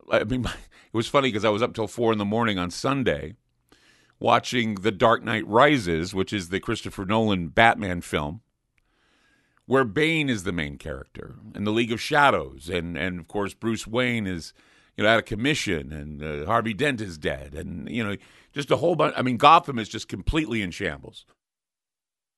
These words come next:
I mean, Gotham wanted to believe in their own savior, Harvey Dent, who was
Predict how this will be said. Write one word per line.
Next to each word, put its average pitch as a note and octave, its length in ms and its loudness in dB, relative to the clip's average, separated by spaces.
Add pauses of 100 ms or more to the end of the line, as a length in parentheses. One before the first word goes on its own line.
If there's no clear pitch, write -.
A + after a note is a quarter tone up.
(180)
I - 20 -6
mean, C3 140 -2
Gotham D3+ 340 4
wanted C3 200 0
to A#2 60 -4
believe A#2+ 280 0
in A2+ 80 0
their G#2 120 0
own G#2+ 140 0
savior, G2+ 460 4
Harvey G2 280 0
Dent, F2+ 360 -2
who G2 80 -8
was F2+ 220 -10